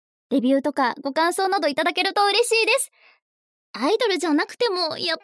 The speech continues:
りメッセージとか応援とかあるとグッとグッと励みになるので、ぜひよろしくお願いします。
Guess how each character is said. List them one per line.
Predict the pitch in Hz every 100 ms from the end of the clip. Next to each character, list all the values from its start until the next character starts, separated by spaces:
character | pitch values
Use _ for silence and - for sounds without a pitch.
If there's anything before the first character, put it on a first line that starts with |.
| 539
り | 381
メ |
ッ | 370 554
セ | - 403
ー | 277
ジ | 277
と | 294
か | 285 - _ -
応 | 392 415 427
援 |
と | 427
か | - -
あ |
る | 320
と | 269
グ |
ッ | 254 392 427 -
と | 370
グ | 320 370
ッ |
と | - 453 427 427 311
励 | 403
み | 403
に | 330
な | 311
る | 415
の | 427
で、 | 330 277
ぜ | 415
ひ | 392
よ | 339
ろ | 330
し | 403
く | -
お |
願 | 427
い | 427 466
し | 480
ま | 539
す。 | 587